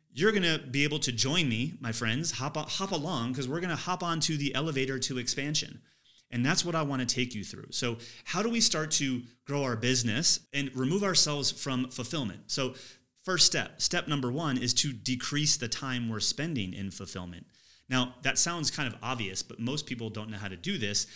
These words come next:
And really what I mean by that is you need to reorganize how you show up each and every week. Because if you wake up Monday through Friday and you're just waiting for a client to tell you what to do, your whole business is reactionary. So you need to start saying, "Hey,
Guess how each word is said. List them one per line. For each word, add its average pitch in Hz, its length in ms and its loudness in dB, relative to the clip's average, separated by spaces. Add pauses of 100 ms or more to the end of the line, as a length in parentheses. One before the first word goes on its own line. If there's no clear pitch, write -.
(160)
And 127 140 -4
really 196 160 2
what 143 160 0
I 120 40 0
mean 135 200 2
by 107 160 0
that 104 200 -2
is 110 220 -2 (380)
you 170 120 -4
need 254 200 2
to 190 240 2
reorganize 127 720 0
how - 160 -4
you 139 200 0
show 120 280 2
up 113 180 -6
each 120 140 2
and 123 100 0
every 101 160 -2
week. 95 320 -8
Because 127 240 -2
if 127 100 -2
you 127 120 -2
wake 160 240 0
up 143 180 0
Monday 127 280 0
through 117 160 -6
Friday 123 580 -2 (360)
and 120 200 4
you're 123 160 -2
just 131 180 0 (160)
waiting 147 320 2
for 131 320 -4
a 117 80 -4
client 123 440 -4
to - 80 -2
tell 117 200 -2
you 110 140 -2
what 104 160 -6
to - 80 -6
do, 139 380 0
your 120 360 -4
whole 170 220 -10
business 127 420 0
is 107 160 -4
reactionary. 101 840 -6
So 139 240 6 (240)
you 156 120 0
need 233 140 4
to 175 80 2
start 135 240 4
saying, 123 220 4
"Hey, 123 320 2